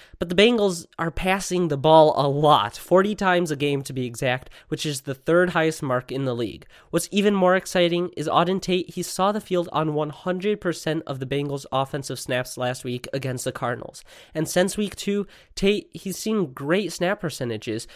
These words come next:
and target shares each week. While there are obviously better wide receivers for fantasy, it's gonna be hard to find a guy on the waivers with as much potential as Auden Tate has.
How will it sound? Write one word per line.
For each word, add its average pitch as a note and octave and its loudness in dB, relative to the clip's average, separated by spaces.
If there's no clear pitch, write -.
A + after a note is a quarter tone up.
and E3 0
target F3 0
shares B2+ -6
each F#3 -6
week. F3+ -4
While F#3 4
there F#3+ 4
are - -2
obviously F#3 0
better C3+ 0
wide A#2+ 0
receivers C3+ -4
for A#2+ -12
fantasy, C#3 -4
it's E3+ -4
gonna A#3 0
be B3 -2
hard F3 2
to E3 -8
find D#3+ 2
a - 2
guy C#3 2
on C#3+ 2
the C3 0
waivers C3+ -2
with C#3 -4
as C#3 -2
much D#3 -2
potential D#3+ -4
as C3+ -4
Auden C3+ -2
Tate C#3 -6
has. C3 -10